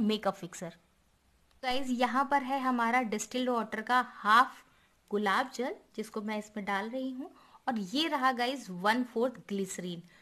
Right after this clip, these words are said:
बहुत ज़्यादा मत यूज़ कीजिएगा guys, again मैं कह रही हूँ। Now इन तीनों को मिलाना है guys, और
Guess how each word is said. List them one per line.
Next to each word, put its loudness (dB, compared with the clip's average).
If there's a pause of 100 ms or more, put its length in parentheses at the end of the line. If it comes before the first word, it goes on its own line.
(240)
बहुत 8
ज़्यादा 8
मत 0
यूज़ 0 (380)
कीजिएगा 0
guys, 0
again 0
मैं -2
कह -2
रही -2
हूँ। -4 (420)
Now 8
इन -2 (120)
तीनों 0
को -2
मिलाना 4
है 0
guys, 0
और 4